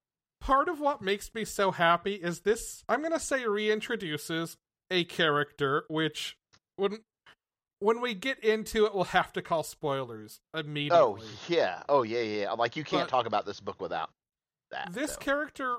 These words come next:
Speaker 1: reintroduced, or this book reintroduces a character who I think I've joked probably a dozen times at least on this podcast about wanting to see reintroduced.
Speaker 2: Well, and specifically somebody at some point read a long box that had this character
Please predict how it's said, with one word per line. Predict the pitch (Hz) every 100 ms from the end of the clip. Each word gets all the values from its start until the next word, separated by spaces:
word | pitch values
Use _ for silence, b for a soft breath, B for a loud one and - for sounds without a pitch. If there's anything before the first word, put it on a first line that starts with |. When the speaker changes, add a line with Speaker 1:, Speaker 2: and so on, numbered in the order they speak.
| -
Speaker 1:
reintroduced, | 151 220 254 254 - 220 175 196 220 220
or | 180
this | 170 220
book | - 196 -
reintroduces | 160 208 277 262 - 180 175 185 180 170 147 -
a | 127
character | 120 - 131 120 117 - 135 139 143
who | 143 135 131 - _ _ _ _ _
I | - 320
think | 359 359
I've | 202 240 196
joked | - 185 190 - -
probably | 208 220 196 185
a | 175 156 131 -
dozen | 170 185 196 175
times | - 170 160 160 147
at | 147 135
least | 143 147 - -
on | 139 143
this | 143 -
podcast | 156 139 135 151 120 - -
about | 139 143 143
wanting | 135 147 143
to | 143
see | - 143 131
reintroduced. | 127 131 131 - 127 117 120 110 - - - _ _ _ B -
Speaker 2:
Well, | 180 190
and | 190 170
specifically | - 208 - 254 247 - 202 180
somebody | - - 320 247 226 170 165 156
at | 139 -
some | 180 190
point | - 139 -
read | 127 139
a | 131
long | 120 117 139 131
box | 113 90 - - -
that | 107 -
had | 113 107 104 92
this | 101 -
character | - 101 - 87 80